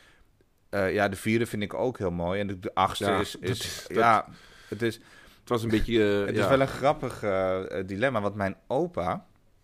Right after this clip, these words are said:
Speaker 1: die hield alleen van de oneven symfonieën van Beethoven.
Speaker 2: Oh ja?
Speaker 1: Ja,
Speaker 2: Hè?
Speaker 1: dat zei hij ook altijd. Maar het raar was,
Speaker 2: Eén,
Speaker 1: hij
Speaker 2: drie,
Speaker 1: floot al-
Speaker 2: vijf, zeven,
Speaker 1: Negen.
Speaker 2: oh, ja.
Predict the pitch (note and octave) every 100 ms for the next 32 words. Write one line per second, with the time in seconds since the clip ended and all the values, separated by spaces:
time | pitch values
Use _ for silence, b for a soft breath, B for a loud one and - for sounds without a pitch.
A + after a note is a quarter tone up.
0 | _ _ - - - G#2 G#2 A#2+ B2 -
1 | A2+ C3 C#3+ A#2+ A2+ A2+ C3 C#3 B2+ B2+
2 | A#2 - A#2 A2+ A2 G#2+ G2+ G2+ A#2+ C#3
3 | G2+ E2 E2 E2+ D#2+ D3 E3 C4 F4 A#2+
4 | G2 - - G#2 D#3 D3+ A#2 A2 F#2 F#2+
5 | F2 E2 - - b b - G#2 B2 E3
6 | A#2+ D3 A#2+ - C#3 E3 E3+ D3 - -
7 | C#3+ D3 D3 - - - B2+ B2 A#2 A2
8 | G#2+ E2+ E2 A2 E2+ B2+ F#2